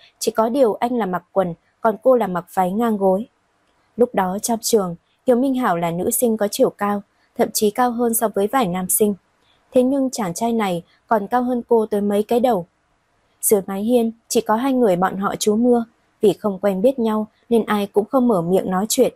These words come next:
Mãi cho đến khi mưa tạnh dần, anh chàng mới bất chợt vươn tay,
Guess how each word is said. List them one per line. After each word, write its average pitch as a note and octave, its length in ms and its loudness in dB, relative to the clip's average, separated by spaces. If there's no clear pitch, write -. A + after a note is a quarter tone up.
Mãi G3 220 -2
cho A3 160 -2
đến G3 180 -2
khi A3+ 220 2
mưa A3 180 4
tạnh G#3 240 -2
dần, F3+ 280 0
anh B3+ 140 2
chàng G#3 280 -4
mới G3 100 0
bất C#4+ 180 0
chợt A#3 300 0
vươn A#3 200 2
tay, A3+ 280 0